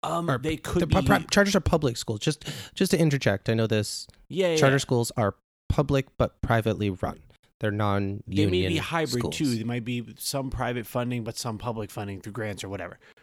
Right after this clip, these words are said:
Speaker 1: But yeah, and then you have a, a private school that's more entirely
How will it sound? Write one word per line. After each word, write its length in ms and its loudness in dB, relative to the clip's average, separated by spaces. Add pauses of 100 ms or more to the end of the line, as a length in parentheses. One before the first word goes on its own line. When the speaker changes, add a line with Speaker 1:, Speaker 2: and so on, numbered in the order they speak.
(100)
Speaker 1:
But 100 -8
yeah, 120 -2
and 80 -8
then 100 -4
you 100 -4
have 80 -6
a, 200 -10
a 60 -10
private 440 -4
school 480 -4 (260)
that's 260 -8 (340)
more 480 -2
entirely 800 -2